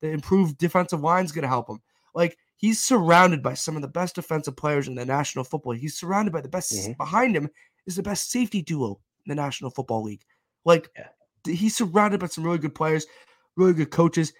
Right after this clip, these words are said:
Speaker 1: He has one of the best linebacker mates to play with. And Louis Riddick said today, or a couple days ago,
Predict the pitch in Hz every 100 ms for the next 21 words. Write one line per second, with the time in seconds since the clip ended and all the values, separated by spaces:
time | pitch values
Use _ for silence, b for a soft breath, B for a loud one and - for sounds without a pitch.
0 | _ _ 185 202 175 170 - _ _ 165
1 | 160 143 180 - - _ _ - _ _
2 | _ 131 160 196 151 139 127 127 - -
3 | 165 180 139 - 151 147 _ _ _ _
4 | _ - 160 180 226 - 165 175 - -
5 | 127 - 120 110 113 - _ - _ _
6 | _ _ _ - - 135 127 147 131 120
7 | 113 110